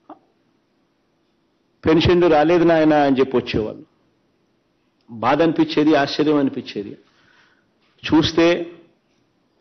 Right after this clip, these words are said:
అన్ని అర్హతలు ఉన్నట్టుగానే కనిపిస్తా ఉన్న పరిస్థితులు,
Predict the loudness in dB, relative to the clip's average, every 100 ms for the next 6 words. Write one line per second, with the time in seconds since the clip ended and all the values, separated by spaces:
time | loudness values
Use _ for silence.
0 | -6 0 2 4 2 0 0 2 2 0
1 | -8 -20 _ _ _ _ _ _ -4 0
2 | 2 2 0 2 2 2 -2 -8 -20 _
3 | _ _ _ _ _ _ _ _ _ _
4 | _ _ _ -4 -2 0 -2 0 2 2
5 | 2 0 -2 -2 -4 -2 -2 -4